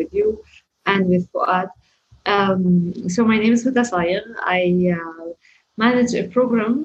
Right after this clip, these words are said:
at, uh, E B R D, the European Bank for Reconstruction and Development, that is called Advice for Small Businesses. The program is funded by the E U,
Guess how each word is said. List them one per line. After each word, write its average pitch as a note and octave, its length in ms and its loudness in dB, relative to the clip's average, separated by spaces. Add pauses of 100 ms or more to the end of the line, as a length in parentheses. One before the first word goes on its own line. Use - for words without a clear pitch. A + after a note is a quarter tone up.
(160)
at, F#3+ 140 -6 (220)
uh, E3+ 220 -2 (280)
E - 80 -2
B - 20 4 (160)
R - 100 0
D, - 0 - (180)
the A3+ 140 2
European F#3 320 -2
Bank G3 240 -2 (520)
for G#3+ 100 -4 (140)
Reconstruction G3+ 540 -4 (100)
and F#3 80 -2 (140)
Development, F#3+ 480 -2 (640)
that G#3+ 220 2 (100)
is F#3 80 -4
called B3 300 2
Advice G#3+ 420 2
for A3 80 -2
Small G#3 240 -2
Businesses. F3 640 -6 (140)
The A#3 120 -2
program A3 280 2 (100)
is F3+ 80 -8
funded A#3 420 0
by G3 200 2
the F#3 100 2 (200)
E - 20 -4 (180)
U, B3+ 180 0